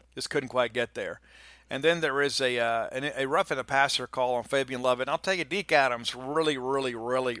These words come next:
really disagreed with that call. And, uh, when they had to stoppage of play, he let the, uh, the officials know about it, so much to the point that Joe Moorhead had to go out there and get involved. Uh, I,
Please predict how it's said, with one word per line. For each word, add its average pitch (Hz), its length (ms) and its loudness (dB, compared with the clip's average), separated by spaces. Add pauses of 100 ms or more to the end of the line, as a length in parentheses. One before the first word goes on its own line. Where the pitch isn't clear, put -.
really 120 720 -4
disagreed 120 440 -4
with 117 100 -12
that 107 180 -8
call. 110 360 -2 (460)
And, 127 260 -2
uh, 123 240 4
when 131 220 -6
they 127 100 -2
had 127 220 2
to 123 60 0
stoppage 127 440 0
of 110 80 -12
play, 123 460 0 (320)
he 139 120 -6
let 135 280 2 (240)
the, 123 200 -4
uh, 117 100 -2
the 127 120 -6
officials 123 460 -6
know 131 140 -2
about 123 320 2
it, - 40 -10
so - 120 -2
much 147 220 0
to 120 60 -6
the 113 40 -18
point 123 220 -4
that 104 40 -20
Joe 120 140 -4
Moorhead 120 340 -2
had 113 120 -10
to 117 80 -8
go 120 120 -2
out 123 100 -2
there 117 120 -2
and 117 80 -12
get 117 100 -4
involved. 113 500 -2 (720)
Uh, 117 400 0 (400)
I, 127 140 0